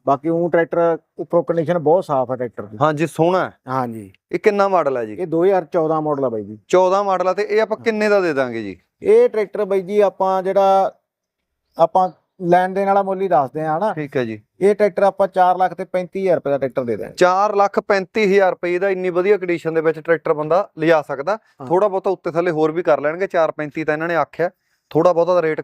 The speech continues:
Speaker 2: ਬੰਦਾ ਘਰ ਹੀ ਲੈਂਦਾ ਹੁੰਦਾ,
Speaker 1: ਤੁਹਾਡਾ
Speaker 2: ਜਦੋਂ ਤੁਸੀਂ
Speaker 1: ਵੀਡੀਓ
Speaker 2: ਆਓਗੇ।
Speaker 1: ਵੇਖ ਕੇ ਜਿਹੜਾ ਬੰਦਾ ਆਪਣੇ ਕੋਲ ਸੰਪਰਕ ਕਰੂ, ਉਹਦਾ ਮਾਣ ਤਾਣ ਜ਼ਰੂਰ ਕਰਦਾ।
Speaker 2: ਹਾਂ, ਮਾਣ ਤਾਣ ਜ-,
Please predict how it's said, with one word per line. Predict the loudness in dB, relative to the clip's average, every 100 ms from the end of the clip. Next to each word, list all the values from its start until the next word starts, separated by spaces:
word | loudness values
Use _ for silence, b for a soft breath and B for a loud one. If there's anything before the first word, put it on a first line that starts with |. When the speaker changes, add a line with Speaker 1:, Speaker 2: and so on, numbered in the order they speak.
| _
Speaker 2:
ਬੰਦਾ | -4 -2
ਘਰ | 2 2
ਹੀ | 0
ਲੈਂਦਾ | -4 -4 -6
ਹੁੰਦਾ, | -2 -2
Speaker 1:
ਤੁਹਾਡਾ | 0
Speaker 2:
ਜਦੋਂ | 0
ਤੁਸੀਂ | 0 0
Speaker 1:
ਵੀਡੀਓ | -2
Speaker 2:
ਆਓਗੇ। | -2 -4
Speaker 1:
ਵੇਖ | -4
ਕੇ | -4
ਜਿਹੜਾ | -2 0
ਬੰਦਾ | 0 0
ਆਪਣੇ | 0 -2 -4
ਕੋਲ | -4
ਸੰਪਰਕ | -2 -2 -2
ਕਰੂ, | -4
ਉਹਦਾ | -2 0
ਮਾਣ | 0 0
ਤਾਣ | 0 -4 -2
ਜ਼ਰੂਰ | -4 -4
ਕਰਦਾ। | 0 0 0
Speaker 2:
ਹਾਂ, |
ਮਾਣ | 0 -2 0
ਤਾਣ | -2 -4
ਜ-, | -6